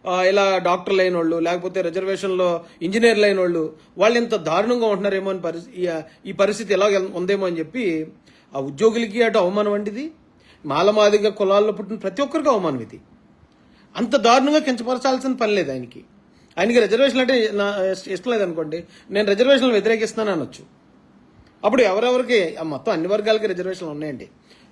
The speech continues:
రిజర్వేషన్లు లేని వాళ్ళు ఎవరు లేరు. అయితే కేవలం మాల మాదిగల్ని కించపరుస్తూ పబ్లిక్గా మాట్లాడిన ఇతని మీద, ఇతన్ని సపోర్ట్ చేస్తూ కూర్చుని ఉన్న ఆ యాంకర్ గారి మీద, దీన్ని కనీసం ఇది ఓవర్‌గా ఉంది,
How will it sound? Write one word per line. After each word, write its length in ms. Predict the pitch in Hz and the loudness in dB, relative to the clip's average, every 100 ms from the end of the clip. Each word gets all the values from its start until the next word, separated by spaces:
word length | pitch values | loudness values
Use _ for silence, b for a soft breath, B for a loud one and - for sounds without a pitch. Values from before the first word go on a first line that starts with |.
| 143 | -6
రిజర్వేషన్లు 400 | 135 190 202 214 | 0 2 6 4
లేని 140 | 196 | 4
వాళ్ళు 140 | 202 170 | 4 4
ఎవరు 180 | 165 | 2
లేరు. 160 | 165 139 - | 0 -2 -6
అయితే 420 | 127 160 185 160 B B - - | -6 0 2 0 B B -14 -4
కేవలం 560 | 160 202 262 269 254 | 0 4 6 6 4
మాల 260 | 202 202 208 | 2 2 2
మాదిగల్ని 500 | 208 208 202 208 208 | 0 -2 0 -2 -2
కించపరుస్తూ 1000 | 202 214 208 254 240 202 180 208 160 143 - _ _ _ _ b b - | -4 -8 -4 -4 -2 -4 -4 -6 -6 -8 -16 _ _ _ _ b b -2
పబ్లిక్గా 400 | 196 226 262 254 | 0 2 4 4
మాట్లాడిన 420 | 240 220 214 214 | 4 4 2 0
ఇతని 220 | 160 165 170 | 0 -2 0
మీద, 260 | 180 208 - - _ _ _ _ B B B 165 | 0 -2 -4 -16 _ _ _ _ B B B -4
ఇతన్ని 340 | 185 294 285 | 2 4 4
సపోర్ట్ 460 | 285 294 277 262 254 | 2 2 4 4 4
చేస్తూ 280 | 254 254 | 2 0
కూర్చుని 400 | 247 240 240 240 | -4 -6 -2 0
ఉన్న 320 | 226 220 196 - - | 0 2 0 -2 -4
ఆ 100 | 151 | -4
యాంకర్ 380 | 143 143 143 180 | -4 -6 -6 -4
గారి 180 | 170 | -4
మీద, 240 | 170 170 208 - _ _ _ _ b b b b | -4 -6 -6 -8 _ _ _ _ b b b b
దీన్ని 500 | 147 269 302 247 220 - | -2 4 6 6 4 2
కనీసం 360 | 214 285 269 269 | 2 2 2 2
ఇది 480 | 240 220 196 196 247 | 2 2 2 0 -2
ఓవర్‌గా 360 | 165 190 233 233 | -2 0 0 0
ఉంది, 440 | 226 208 196 | 0 0 0